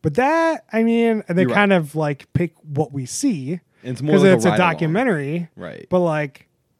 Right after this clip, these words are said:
Speaker 1: it's just you following people doing their real jobs in their real life, which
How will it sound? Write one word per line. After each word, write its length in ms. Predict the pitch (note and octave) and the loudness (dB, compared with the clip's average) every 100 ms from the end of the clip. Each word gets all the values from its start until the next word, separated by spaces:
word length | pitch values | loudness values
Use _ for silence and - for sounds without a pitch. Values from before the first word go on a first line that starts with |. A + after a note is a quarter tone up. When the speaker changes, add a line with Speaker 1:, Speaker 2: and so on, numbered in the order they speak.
| _ _ _ _ | _ _ _ _
Speaker 1:
it's 260 | E3+ - - | -6 -6 -2
just 340 | F#3 F3 - | 0 0 0
you 160 | E3+ F#3 | 0 0
following 600 | - E3 E3+ E3 D#3+ D3 | 0 2 2 2 -2 -2
people 300 | F3+ D3+ D3+ | -2 -2 2
doing 280 | D#3+ E3+ | 4 4
their 100 | D#3+ | 2
real 240 | C#3 D3+ D#3 | -2 0 0
jobs 340 | D3 D3 C#3+ | 0 -2 -2
in 80 | C#3 | -4
their 120 | C3+ | -4
real 160 | C3+ C3 | -4 -6
life, 440 | B2 G2+ - _ _ _ _ _ | -8 -14 -20 _ _ _ _ _
which 460 | F3 G3+ - - | 6 6 6 -4